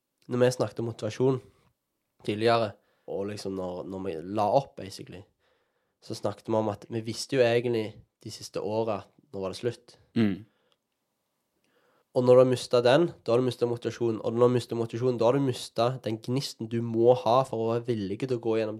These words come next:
Speaker 1: dritten som er det å gå løp, for det gjør så sykt vondt.
Speaker 2: Mm.
Speaker 1: Og bare du har mistet fem prosent der, så da vinner du ikke, hvis, med mindre du er soleklar best. Du må ha den der gnisten.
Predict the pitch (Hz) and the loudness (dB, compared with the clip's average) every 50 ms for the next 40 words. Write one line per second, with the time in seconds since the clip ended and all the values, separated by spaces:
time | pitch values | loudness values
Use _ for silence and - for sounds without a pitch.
0 | 110 - 131 139 - - - - 110 104 - 107 - - 107 110 113 107 101 104 | -4 -4 -4 -4 -6 -12 -10 -10 -8 -6 -6 -6 -6 -6 -6 -4 -4 -4 -4 -4
1 | 107 113 - 101 101 107 123 127 - - 117 110 107 104 104 - - - - 101 | -4 -4 -4 -2 0 0 0 0 -2 -4 -4 -2 -2 -4 -4 -8 -12 -10 -8 -8
2 | 98 107 95 113 143 151 143 - - _ - _ _ _ _ _ - - - - | -8 -4 0 0 0 0 0 -6 -18 _ -20 _ _ _ _ _ -12 -10 -10 -10
3 | - - _ _ _ _ - 131 127 120 123 127 139 135 139 127 120 - - 131 | -10 -12 _ _ _ _ -6 0 2 4 6 6 6 6 4 2 0 0 0 -2
4 | - - 131 120 120 - 120 - 117 113 - 131 143 170 180 175 - _ _ _ | 0 0 0 -2 -2 -2 -2 -2 -2 2 4 6 6 6 6 2 -4 _ _ _
5 | _ _ _ _ _ _ _ _ _ _ - - 120 113 - _ _ - - 139 | _ _ _ _ _ _ _ _ _ _ -20 -20 -20 -20 -20 _ _ -8 -6 -4
6 | 127 123 123 156 190 214 156 123 - 107 101 - _ _ _ _ _ _ _ _ | -2 -2 -2 0 0 0 0 -2 -2 -4 -8 -8 _ _ _ _ _ _ _ _
7 | - - - - 131 123 123 120 120 113 110 113 - - - - - 120 104 95 | -20 -12 -6 -2 0 0 0 0 0 0 0 0 -2 -4 -8 -6 -4 -4 -4 -4
8 | 110 - 107 101 - 143 147 - - _ - _ _ _ _ _ _ _ _ - | -2 -2 0 2 2 0 0 -2 -12 _ -20 _ _ _ _ _ _ _ _ -8
9 | 123 120 131 127 127 143 147 - - - - - 113 123 131 127 123 117 110 110 | -6 -4 2 2 4 2 2 0 -6 -4 2 6 6 6 6 6 2 0 -2 -4
10 | 110 - 131 156 - - - - 110 95 | -4 -4 -6 -6 -8 -10 -14 -14 -14 -14